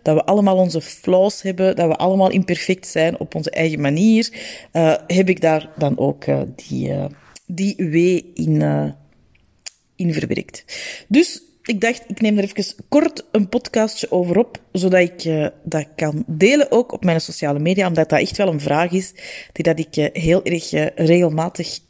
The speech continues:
krijg. Eh, moest je zelf voelen van, "Goh, maar ik ben eigenlijk ook wel wit van vleugels, wit van veren en ik wil rozer worden," dan weet je waar dat je terecht kunt. Eh, ga, eh, zeker eens kijken op de website w w w punt licht streepje coaching punt b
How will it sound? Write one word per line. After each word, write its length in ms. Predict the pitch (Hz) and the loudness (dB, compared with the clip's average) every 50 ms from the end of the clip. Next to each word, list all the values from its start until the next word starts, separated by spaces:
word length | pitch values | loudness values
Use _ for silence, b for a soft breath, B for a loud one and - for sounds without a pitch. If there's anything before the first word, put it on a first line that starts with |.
| - - | -20 -12
krijg. 440 | - - 156 151 156 175 175 - - - B B B B B B B B B | -4 -2 0 0 0 0 -2 -8 -14 -16 B B B B B B B B B
Eh, 140 | B - 170 - - - - | B -2 -2 -2 -4 -6 0
moest 260 | 190 202 214 - - | 2 2 2 2 -2
je 80 | - 190 | -6 -6
zelf 340 | 160 190 202 220 214 - - | 0 0 2 2 0 -2 -4
voelen 340 | - - 190 214 240 233 214 | -8 -4 0 2 2 2 2
van, 200 | 190 185 175 175 | 2 0 0 0
"Goh, 220 | - - 202 190 | 2 4 4 4
maar 120 | 185 202 202 | 4 4 2
ik 140 | 185 170 160 | 0 0 0
ben 120 | 180 190 | 0 2
eigenlijk 380 | 220 247 262 240 233 226 220 - | 2 2 4 2 2 2 2 0
ook 140 | 247 - | -2 0
wel 300 | - 240 240 233 240 233 B B B B B B | 2 2 2 4 2 0 B B B B B B
wit 280 | - 175 254 285 - - | 2 2 2 2 2 -4
van 340 | - 208 208 226 220 220 214 - | -6 -2 0 2 2 2 0 -4
vleugels, 800 | - 160 170 196 202 220 247 240 262 262 277 277 - - - B B B B B | -4 -2 2 4 6 6 6 6 4 4 4 2 -2 -6 -10 B B B B B
wit 260 | B 170 214 226 - - | B 0 0 0 0 -2
van 220 | - 214 202 202 | -2 0 0 0
veren 440 | 175 - 190 190 208 208 202 208 - | 0 2 2 2 2 4 2 2 2
en 100 | - 185 | 2 0
ik 120 | 185 180 - | 0 0 2
wil 200 | 190 185 170 160 | 2 4 4 4
rozer 360 | 160 165 175 170 180 170 156 | 4 4 2 2 0 -2 0
worden," 320 | 156 160 156 156 156 - - - | 0 0 0 0 -2 -2 -2 -2
dan 140 | 160 156 156 | -2 -2 0
weet 200 | 156 175 175 - | 0 0 -2 -2
je 80 | 180 | -4
waar 120 | 170 160 156 | -4 -2 -2
dat 160 | - 147 - | -2 -4 -4
je 200 | - 156 - - _ _ - | -4 -6 -6 -8 _ _ -6
terecht 360 | - 196 214 277 - - - | -2 0 0 0 0 -4 -4
kunt. 300 | - 285 285 294 - - B B B B B B B | -2 -2 -2 -2 -6 -10 B B B B B B B
Eh, 520 | B 170 170 170 165 165 165 160 160 165 156 - - | B 2 4 4 6 4 4 4 4 2 2 0 -2
ga, 480 | - 165 160 190 185 180 175 175 - - | -6 -2 0 2 2 4 4 2 0 0
eh, 140 | 170 170 165 | 0 0 2
zeker 300 | 156 160 180 190 - 196 | 2 2 2 2 2 0
eens 160 | 170 - - | -2 -2 -2
kijken 300 | - 190 180 180 185 - | -2 -2 -2 -2 -2 -4
op 120 | - 175 165 | -4 -2 -2
de 60 | 165 | -2
website 540 | 185 202 - - 196 185 185 185 - - 170 | -2 -2 -2 -2 0 0 0 0 -2 -2 2
w 20 | |
w 240 | 170 170 165 160 175 | 2 4 4 4 4
w 100 | 185 180 | 2 2
punt 240 | - 180 175 - - | 0 -4 -4 -2 -2
licht 380 | 175 208 285 - - - - | -2 -2 -2 -2 -6 -12 -14
streepje 460 | - - - 202 214 208 - 190 180 | -14 -8 -2 -2 -2 -2 -4 -8 -6
coaching 420 | - - 185 185 - - 185 170 - | 0 0 0 0 0 -4 -8 -6 -4
punt 220 | - 180 175 165 | -2 -2 -2 0
b 40 | 151 | 0